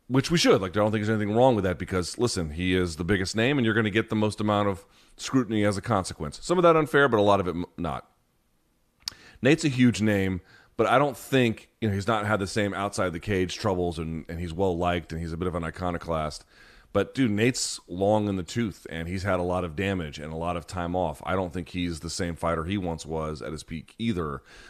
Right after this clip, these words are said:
which, which isn't to say that either is bad. Both are still great, but they're not what they once were. And I think, um, Conor, to me, despite all his troubles, I still think that if he can just manage his cardio,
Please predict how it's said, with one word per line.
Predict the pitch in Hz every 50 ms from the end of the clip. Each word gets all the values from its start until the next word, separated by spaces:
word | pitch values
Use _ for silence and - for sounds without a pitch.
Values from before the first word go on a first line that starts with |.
| - -
which, | 107 - - - _ _ _ - 98 104 -
which | - 165 143 104 -
isn't | 139 127 131 147 139
to | 123
say | 123 127 135 123
that | 113 113 110
either | 117 117 110 104 98
is | 90 85
bad. | 80 87 110 131 131 110 104 101 82
Both | 95 98 87
are | 92 87
still | - - 98
great, | 85 78 104 139 147 123 95 85 - - -
but | 98 90 -
they're | - 104 98
not | 98 98 101 107 107 107 104 101 - 98
what | 98 - -
they | 92 92
once | 87 90 85 85 80 -
were. | 90 98 120 120 110 101 95 92 90 85 - - - - - - - - _ -
And | 98 104 104
I | 107
think, | 101 - 120 113 107 101 - - - _ _
um, | - 101 98 95 95 95 92 92 92 90 87 85 82 - _ -
Conor, | - - 127 120 117 120 120 113 101 95 92
to | - - 104
me, | 101 101 101 98 95 92 90 87 82 - _ _ _ _ _ _ _ _ _ _ _ -
despite | - 104 - - - 117 107 104 - - -
all | 107 110 117 120 117
his | 110 117 110 98 -
troubles, | - - - 117 110 107 92 90 90 85 82 80 - - -
I | 85 92 95
still | 90 - - - - 120 113 110
think | 98 - - 117 110 104 95 85 73
that | 101 92
if | 92 87 -
he | 107 107 92
can | 107 101 98
just | 90 90 78
manage | 90 95 95 95 98 98 90
his | 95 87 -
cardio, | - - 98 98 98 95 90 87 82 80 78 78 76